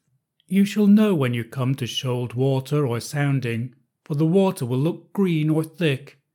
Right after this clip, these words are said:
You shall have ninety and eighty fathoms and shoaling apace till you come to ten, eleven, nine, eight,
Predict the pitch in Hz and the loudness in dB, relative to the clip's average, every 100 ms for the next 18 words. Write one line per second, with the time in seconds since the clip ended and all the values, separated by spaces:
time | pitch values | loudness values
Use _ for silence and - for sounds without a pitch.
0 | _ _ _ _ - 131 143 110 123 139 | _ _ _ _ -6 -6 -4 -6 -4 0
1 | 156 160 160 160 160 160 - 185 196 196 | 2 2 2 0 -2 -2 -2 0 -2 -2
2 | 143 175 151 147 147 151 - - 160 160 | -8 -6 -4 -2 -2 -4 -8 -4 -4 -2
3 | 196 202 196 196 202 143 120 120 - _ | 0 2 2 0 -2 -4 -4 -6 -10 _
4 | _ 151 139 143 139 139 131 143 143 143 | _ -4 -2 -2 -2 -2 0 -2 -4 -10
5 | - 156 156 160 156 _ - 180 190 165 | -6 -2 0 -2 -6 _ -4 0 0 0
6 | 170 170 - _ _ 151 180 180 175 180 | -2 -2 -6 _ _ -2 0 2 0 -2
7 | - _ _ _ 180 175 175 - | -6 _ _ _ -4 -4 -4 -10